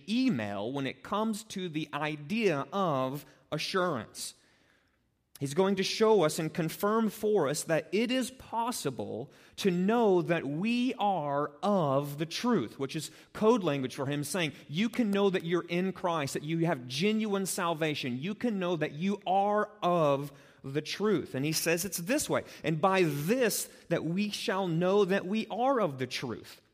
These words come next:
when our love for fellow believers is not only in word or talk, but in deed and truth."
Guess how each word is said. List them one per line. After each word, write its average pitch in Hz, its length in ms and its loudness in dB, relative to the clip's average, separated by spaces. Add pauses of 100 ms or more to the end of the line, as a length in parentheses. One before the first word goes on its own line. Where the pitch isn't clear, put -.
(160)
when 160 200 0
our 190 240 4
love 208 500 4
for 196 160 -2
fellow 214 460 0
believers 151 720 -2
is 147 200 -2
not 185 380 0
only 196 460 0
in 135 320 -4
word 175 340 0
or 220 120 -2
talk, 120 440 -6
but 139 240 -2
in 151 300 -6
deed 151 580 -4 (220)
and 139 200 -4
truth." - 560 -2